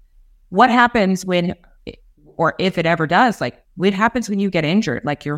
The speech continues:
whole, your whole career is on your physical being, being in shape,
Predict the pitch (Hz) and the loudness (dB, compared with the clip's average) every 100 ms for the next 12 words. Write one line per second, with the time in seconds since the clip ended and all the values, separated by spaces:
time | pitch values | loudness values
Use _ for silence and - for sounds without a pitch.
0 | 151 190 202 202 - _ - - 175 170 | -4 0 0 0 -6 _ -16 -4 -2 -2
1 | 208 202 202 196 196 - 165 175 196 185 | 0 2 2 0 -2 -4 -2 0 2 2
2 | 180 170 165 156 156 147 - 180 175 175 | 2 2 2 0 -2 -4 -2 -4 -2 -4
3 | 147 160 151 147 147 151 165 156 143 139 | -2 0 2 0 -2 -4 -2 0 0 -2
4 | - 139 - 120 131 220 - | -2 -4 -2 -2 -2 -2 -6